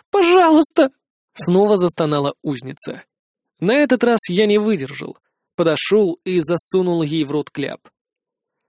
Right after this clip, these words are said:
«Что скажешь, красавчик?» заговорила прикованная к трубам. «Если мы выберемся отсюда,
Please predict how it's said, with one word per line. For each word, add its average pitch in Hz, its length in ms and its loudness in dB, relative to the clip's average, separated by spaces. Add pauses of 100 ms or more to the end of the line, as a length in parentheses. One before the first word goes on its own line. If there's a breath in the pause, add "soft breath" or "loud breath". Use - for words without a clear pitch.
«Что - 260 -4
скажешь, 202 400 -2
красавчик?» - 680 -4 (480)
заговорила 151 600 0
прикованная 147 580 -4
к - 60 -16
трубам. 139 420 -8 (640)
«Если 254 320 0
мы 240 140 2
выберемся 240 540 0
отсюда, 220 400 0